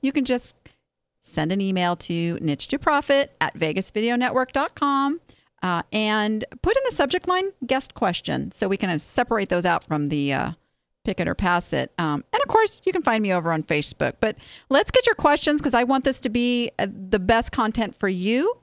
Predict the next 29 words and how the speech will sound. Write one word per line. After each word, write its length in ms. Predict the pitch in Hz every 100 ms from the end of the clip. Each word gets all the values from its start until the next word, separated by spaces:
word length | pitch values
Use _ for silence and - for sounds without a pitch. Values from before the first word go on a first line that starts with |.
| -
what 200 | 190 -
you 300 | 180 240 302
need 160 | 320
answered, 380 | 285 311 302 427
what 180 | 220 -
you 200 | 190 269
wanna 260 | 302 302
know, 360 | 285 277 330 415
and, 160 | 196 - - _ -
and 240 | 240 247 - _ _ _ _ _ _
I'll 180 | 233 415
ask 260 | 392 349 -
the 100 | 320
hard 200 | 330 349
stuff 340 | - 403 403 _ _
face 220 | 202 269 -
to 80 |
face 420 | - 480 254 - -
for 180 | 190
you. 240 | 170 156 156 _
All 120 | - 277
right, 220 | 311 -
guys. 560 | 254 247 247 262 - - _ - _ _ _ _ _ _ _ _
Come 220 | - 320 330
and, 260 | 302 285
uh, 240 | 269 247 240
watch 400 | 262 294 320 -
the 360 | 294 277 262
replays 1000 | 247 247 311 381 - 320 311 320 330 349